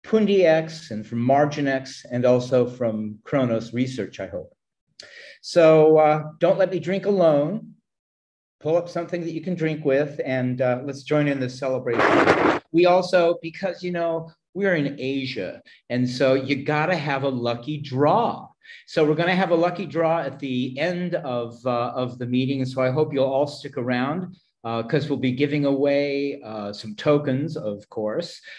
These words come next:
uh, and also a gift, uh, that's been especially made for the celebration today. So stay tuned.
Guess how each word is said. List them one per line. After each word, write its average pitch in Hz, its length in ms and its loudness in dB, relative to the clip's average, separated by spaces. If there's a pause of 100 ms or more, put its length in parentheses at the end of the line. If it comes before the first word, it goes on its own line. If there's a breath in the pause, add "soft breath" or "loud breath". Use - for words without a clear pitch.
(180 loud breath)
uh, 127 240 0
and 139 140 -2
also 139 560 2
a 113 220 -6 (500)
gift, - 460 -2 (160)
uh, 110 400 0
that's 117 240 -8
been 117 240 -6
especially 117 840 -2
made 131 260 0
for 127 80 -8
the 110 100 -8
celebration 110 680 -2
today. 87 280 -12
So 104 200 -8
stay 143 340 0
tuned. 107 380 -8